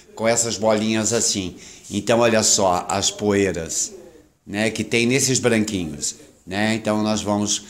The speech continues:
fazer da seguinte forma. Eu pintei já, né, a, é, a,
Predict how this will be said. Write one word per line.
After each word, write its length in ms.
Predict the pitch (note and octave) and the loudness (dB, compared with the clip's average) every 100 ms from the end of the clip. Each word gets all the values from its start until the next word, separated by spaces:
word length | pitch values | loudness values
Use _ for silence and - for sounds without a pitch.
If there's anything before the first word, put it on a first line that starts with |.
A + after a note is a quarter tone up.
| - | -20
fazer 380 | - G#2+ G2 G#2+ | -6 -2 0 2
da 100 | G#2 | 2
seguinte 340 | G#2 B2 G#2 - | -2 -2 -2 0
forma. 460 | F#2 F2 D#2 D2+ - - - - | 0 0 -2 -10 -12 -14 -14 -2
Eu 300 | A2 C3 C3 | 4 4 4
pintei 800 | C3 A#2 - C3+ C#3+ C3 C3+ - _ _ | 2 2 4 4 4 2 -4 -14 _ _
já, 540 | - - A#2 C3 C3 - _ | -4 2 2 2 -2 -12 _
né, 420 | D#2+ G#2 C#3 D3+ - - - _ - - | -4 0 0 0 -4 -16 -20 _ -14 -2
a, 340 | G2 G2+ G#2 | 4 4 4
é, 280 | F#2+ G2+ F#2 | 2 2 2
a, 640 | E2 C#2+ C2 - - - | 0 -2 -4 -6 -8 -10